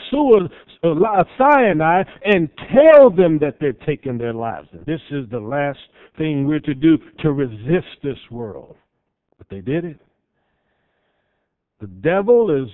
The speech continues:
very crafty, and he anoints people to be popular in such a way that there's a magnetic attraction about them. False Christ.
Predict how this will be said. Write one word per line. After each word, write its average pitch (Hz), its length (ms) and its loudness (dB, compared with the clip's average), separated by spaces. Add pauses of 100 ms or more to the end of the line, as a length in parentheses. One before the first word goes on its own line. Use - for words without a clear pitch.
(140)
very 135 280 -2
crafty, 165 640 -6 (960)
and 151 180 -2
he 180 180 2
anoints 185 640 2 (420)
people 151 500 -6 (1000)
to 104 100 -18
be 139 160 -6
popular 208 800 2
in 170 160 -2
such 214 280 -2
a 240 80 4
way 156 460 0 (300)
that 165 160 0
there's 185 220 4
a 170 100 0
magnetic 165 800 0
attraction 226 960 -2
about 95 460 -14
them. 82 200 -20 (880)
False 127 320 -8
Christ. 160 380 -8